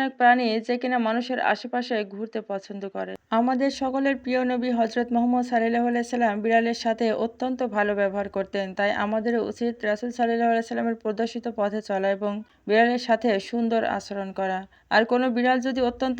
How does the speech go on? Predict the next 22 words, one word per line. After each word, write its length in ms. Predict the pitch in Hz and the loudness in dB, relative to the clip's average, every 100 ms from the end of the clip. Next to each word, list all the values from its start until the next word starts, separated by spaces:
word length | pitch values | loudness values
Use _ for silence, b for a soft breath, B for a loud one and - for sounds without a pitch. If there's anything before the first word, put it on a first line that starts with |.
| 247 | 0
হিংস্র 300 | 240 240 269 254 | 2 0 0 0
হয়ে 140 | 262 254 | 0 2
যায় 180 | 254 214 - | 6 6 4
এবং 140 | 214 233 | 0 0
মানুষের 320 | 226 233 254 247 | 0 0 -4 -6
সাথে 180 | 254 247 247 | -6 -8 -2
খারাপ 220 | 220 226 233 | 2 4 2
আচরণ 280 | 240 247 240 | -4 -4 -2
করা 180 | 247 247 | -2 -2
শুরু 220 | 254 247 | -2 -2
করে, 240 | 247 240 208 208 B B | 0 2 0 -2 B B
তবে 180 | 196 190 - | 2 2 0
সেটিকে 300 | 226 214 214 202 | -6 -4 -4 0
না 80 | 202 202 | 0 0
মেরে 220 | 202 208 226 - | 0 0 0 0
অন্যত্র 340 | 214 220 226 220 190 | 0 0 0 -4 -4
দূরে 200 | 202 214 | -4 -4
কোথাও 340 | 208 208 196 185 185 | -4 -6 -4 -4 -4
রেখে 180 | 190 208 | -4 -6
আসাই 240 | 190 220 226 | -6 -6 -8
শ্রেয়। 300 | - 185 175 175 - _ _ b b b | -8 -10 -8 -10 -16 _ _ b b b
বিড়াল 420 | 180 202 226 262 | -14 -4 0 0